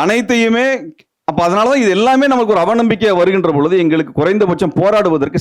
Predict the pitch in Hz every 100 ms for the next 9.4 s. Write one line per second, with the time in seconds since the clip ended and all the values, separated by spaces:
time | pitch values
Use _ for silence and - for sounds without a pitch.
0 | - 156 - 214 139 117 92 78 76 -
1 | _ _ _ _ _ _ _ _ _ 156
2 | 202 226 254 202 - 240 262 247 269 269
3 | 254 214 214 226 226 208 196 202 143 -
4 | _ _ _ 156 202 220 185 156 214 208
5 | 135 90 _ _ _ _ _ _ _ _
6 | _ _ _ 165 190 170 202 233 220 214
7 | 202 190 233 214 240 269 220 - - 226
8 | 240 220 202 185 170 196 196 185 165 151
9 | 147 156 165